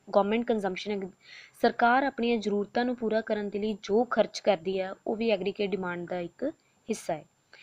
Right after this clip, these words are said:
ਨੈੱਟ ਐਕਸਪੋਰਟ, ਨੈੱਟ ਐਕਸਪੋਰਟ ਕਿਵੇਂ ਫਾਈਂਡ ਹੁੰਦੇ ਨੇ? ਐਕਸਪੋਰਟ ਮਾਈਨਸ ਇੰਪੋਰਟ। ਐਕਸਪੋਰਟ ਦੇ ਵਿੱਚੋਂ ਇੰਪੋਰਟ ਨੂੰ ਮਾਈਨਸ ਕਰ ਦਾਂਗੇ, that is ਨੈੱਟ ਐਕਸਪੋਰਟ।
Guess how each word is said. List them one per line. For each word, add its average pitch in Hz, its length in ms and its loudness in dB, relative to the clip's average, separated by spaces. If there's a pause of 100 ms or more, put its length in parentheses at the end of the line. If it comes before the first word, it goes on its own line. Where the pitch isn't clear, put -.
(260)
ਨੈੱਟ 262 240 2
ਐਕਸਪੋਰਟ, 208 500 0
ਨੈੱਟ 233 220 2
ਐਕਸਪੋਰਟ 254 380 2
ਕਿਵੇਂ 240 200 0
ਫਾਈਂਡ 220 300 0
ਹੁੰਦੇ 208 240 0
ਨੇ? 240 180 0 (960)
ਐਕਸਪੋਰਟ 226 680 4 (500)
ਮਾਈਨਸ 202 680 2 (360)
ਇੰਪੋਰਟ। 214 580 0 (840)
ਐਕਸਪੋਰਟ 240 460 2
ਦੇ 294 120 0
ਵਿੱਚੋਂ 247 280 0
ਇੰਪੋਰਟ 214 420 0
ਨੂੰ 208 80 0
ਮਾਈਨਸ 196 360 -2
ਕਰ 233 160 2
ਦਾਂਗੇ, 233 340 0
that 214 340 0
is 254 60 -4 (600)
ਨੈੱਟ 240 320 4
ਐਕਸਪੋਰਟ। - 540 -4